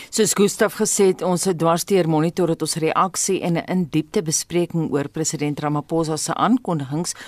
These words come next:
oor die tweede covid-vlaag wat die land getref het en die reëls wat hy nou tref. Ons wil by jou weet vanoggend, wat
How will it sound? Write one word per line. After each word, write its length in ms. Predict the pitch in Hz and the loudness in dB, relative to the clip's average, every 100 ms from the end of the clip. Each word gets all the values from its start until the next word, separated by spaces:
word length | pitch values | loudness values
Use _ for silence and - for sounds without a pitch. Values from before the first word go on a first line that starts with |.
| - - | -20 0
oor 180 | 185 156 | 0 2
die 160 | 170 160 | -2 -4
tweede 340 | - 220 208 190 | 0 2 2 0
covid-vlaag 880 | 196 185 - - - 185 170 156 - | 0 0 -2 -8 -6 0 2 2 -4
wat 100 | 147 | -6
die 120 | 139 | -2
land 260 | 139 139 - | -2 -2 -6
getref 400 | 156 - 160 165 | -14 -4 -2 -2
het 140 | - | -4
en 80 | 139 | -4
die 160 | 131 | -4
reëls 360 | 131 135 151 - | -2 0 0 -2
wat 140 | 147 | -8
hy 100 | 131 | -6
nou 180 | 131 120 - | -6 -6 0
tref. 280 | 214 220 - - - - | 2 2 0 -14 -18 -10
Ons 180 | - 359 | -2 0
wil 120 | 466 | 2
by 160 | 359 269 | 2 2
jou 220 | 185 196 | 4 2
weet 240 | 208 226 - | 2 0 -2
vanoggend, 540 | 208 185 175 185 151 | -4 -2 -4 -6 -2
wat 160 | 214 | -4